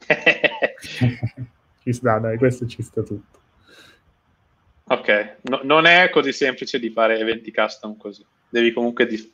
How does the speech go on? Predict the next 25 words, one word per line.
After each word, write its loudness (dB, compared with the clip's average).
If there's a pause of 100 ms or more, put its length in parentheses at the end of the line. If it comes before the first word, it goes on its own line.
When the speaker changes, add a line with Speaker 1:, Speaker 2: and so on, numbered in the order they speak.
Speaker 1:
fare 4
dispatch, 0
cose, -2 (440)
cose -4
magiche. -8 (520)
Vabbè, 2
anche 4
perché, 2
grazie -2
al -4
cazzo, -18
è 4
un 2
click. 0 (280)
<laughs> -10
Non 2
saprei 6
a 4
cosa 6
reagire, 2 (100)
a -10
quando -2
scatenarlo. 2 (760)
<laughs> -8
Scusa, -2